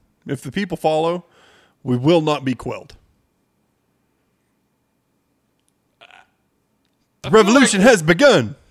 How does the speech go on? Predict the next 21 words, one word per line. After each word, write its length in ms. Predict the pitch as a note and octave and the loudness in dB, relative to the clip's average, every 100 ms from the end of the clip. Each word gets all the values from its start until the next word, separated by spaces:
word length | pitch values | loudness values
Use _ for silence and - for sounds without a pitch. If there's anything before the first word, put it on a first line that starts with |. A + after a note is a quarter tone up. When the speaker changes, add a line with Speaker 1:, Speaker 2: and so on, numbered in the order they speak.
| _ - | _ -12
Speaker 2:
I 60 | |
feel 200 | F#3 A3+ G#3 | -10 -10 -8
like 180 | A3+ F#3 | -8 -8
this 180 | G3+ - | -16 -16
is 100 | C#3+ | -14
a 60 | C#3+ | -10
real 220 | D#3 E3+ | -10 -10
turning 340 | - C3+ E3+ | -10 -12 -12
point 320 | F3 F3+ F#3 G3 | -16 -16 -16 -10
for 120 | C#3+ | -10
the 40 | |
podcast. 540 | - D3 E3 G#3+ A3 - - | -8 -10 -8 -8 -6 -6 -12
<laughs> 60 | - - - - - _ | -14 -16 -18 -20 -20 _
Like, 160 | A#3+ - | -16 -10
this 240 | E3+ - | -12 -12
is, 140 | E3+ C#3+ - _ _ _ _ _ _ _ - | -18 -18 -20 _ _ _ _ _ _ _ -10
this 100 | A#3 | 2
Speaker 1:
It's 40 | |
no 80 | C4 | 6
Speaker 2:
is 60 | C4 | 8
Speaker 1:
longer 160 | C4 | 6